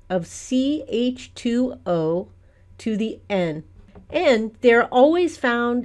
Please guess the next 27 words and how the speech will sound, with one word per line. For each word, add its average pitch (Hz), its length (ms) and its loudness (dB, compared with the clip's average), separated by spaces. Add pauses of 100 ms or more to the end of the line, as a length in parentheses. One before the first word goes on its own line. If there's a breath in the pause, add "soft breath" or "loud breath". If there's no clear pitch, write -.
in 208 200 -2
the 214 60 0
ratio 214 600 0
of 170 100 -2
one 220 460 -2
carbon 214 640 0
to 185 100 -4
two 311 480 -4
hydrogens 208 720 -2
to - 140 -12
one 190 320 0 (120)
oxygen, 175 680 -6 (420 soft breath)
making 330 340 -4
them 262 260 4
easy 269 400 0
to 220 100 -8
identify 190 720 0
from 240 380 0
their 233 100 2
molecular 175 540 -2
formula. 226 580 -2 (680 soft breath)
Carbohydrates 208 840 0
can 226 160 -4
be 208 80 -4
divided 208 560 0
into 220 240 -2
subcategories 175 1040 -2